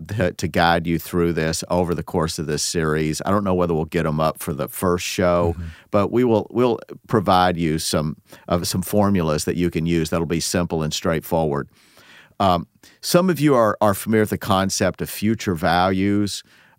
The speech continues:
Speaker 1: Um, all that means is figuring out what an interest rate will be you'll assign to what you think you'll earn on average into the future.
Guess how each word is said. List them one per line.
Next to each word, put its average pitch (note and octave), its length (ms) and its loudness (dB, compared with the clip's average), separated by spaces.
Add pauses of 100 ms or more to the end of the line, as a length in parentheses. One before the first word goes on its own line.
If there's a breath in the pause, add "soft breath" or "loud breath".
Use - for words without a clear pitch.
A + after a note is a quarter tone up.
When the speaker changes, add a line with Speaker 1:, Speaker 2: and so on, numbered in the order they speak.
Speaker 1:
Um, F2+ 320 0 (160)
all C3 180 2
that C#3 200 2
means A2 380 0
is F#2+ 340 0 (280 soft breath)
figuring B2 540 2
out G2 280 4
what G2 180 4
an F2+ 180 -2
interest A2 540 0
rate F#2+ 240 2
will F2 140 0
be F2+ 240 0
you'll F2+ 260 0
assign F2+ 540 2
to F2 120 -4
what F2 220 0
you F2+ 100 -2
think F#2 300 -2
you'll F2 240 -2
earn F#2 240 2
on D#2+ 160 0
average F2 720 0 (120)
into F#2 220 0
the E2 100 -2
future. G2+ 580 0